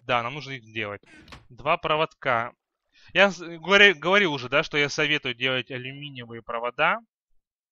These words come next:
Потому что они, во-первых, максимально сохраняют энергию, и у них нереально огромная длина передачи энергии.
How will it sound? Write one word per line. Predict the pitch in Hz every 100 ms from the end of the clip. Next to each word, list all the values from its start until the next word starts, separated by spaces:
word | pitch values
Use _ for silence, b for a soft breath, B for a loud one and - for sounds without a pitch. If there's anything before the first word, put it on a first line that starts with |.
| _ _
Потому | - 160
что | 151 147 143
они, | 147 160
во-первых, | 151 - 147 139 143
максимально | 135 - 151 151 143 135
сохраняют | 139 139 147 143 143
энергию, | 139 156 208 190 131 120
и | 123
у |
них | 143 160 160
нереально | 139 135 147 147 160 156 143
огромная | 135 135 147 139 131
длина | 117 123 135 131
передачи | 127 120 127 127 120
энергии. | 120 123 113 104 107 101